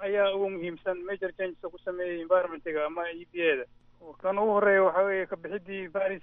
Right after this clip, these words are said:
Climate Change Agreement. Tan labaad waxaa weeye si xoog xawilaad ku socota ayuu E P A-da arrimaheedii oo dhan u bedelay, isla markaasna uu ka jaray budget-igeedii one point three billion dollars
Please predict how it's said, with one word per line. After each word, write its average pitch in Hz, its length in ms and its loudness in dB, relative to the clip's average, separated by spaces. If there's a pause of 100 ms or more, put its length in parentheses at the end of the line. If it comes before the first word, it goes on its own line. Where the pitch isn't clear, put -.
Climate 185 360 -2
Change 180 220 -2 (240)
Agreement. 170 420 -6 (800)
Tan 170 140 -4
labaad 196 280 6
waxaa 196 200 2
weeye 196 360 -8 (160)
si 214 200 -14 (160)
xoog 214 220 0 (420)
xawilaad 180 320 4
ku - 120 -14
socota 180 280 0
ayuu 190 280 0
E 196 40 -10
P 190 160 -4
A-da 180 240 0 (240)
arrimaheedii 185 460 -4
oo 180 60 0
dhan 190 200 -2
u 185 80 -4
bedelay, 185 480 -2
isla 185 140 -6
markaasna 190 500 2
uu 170 60 -2
ka 196 180 -4
jaray 180 240 -2 (1120)
budget-igeedii 190 680 -2
one 185 260 -6
point 180 320 2
three 180 360 -6 (160)
billion 185 260 2
dollars 165 380 6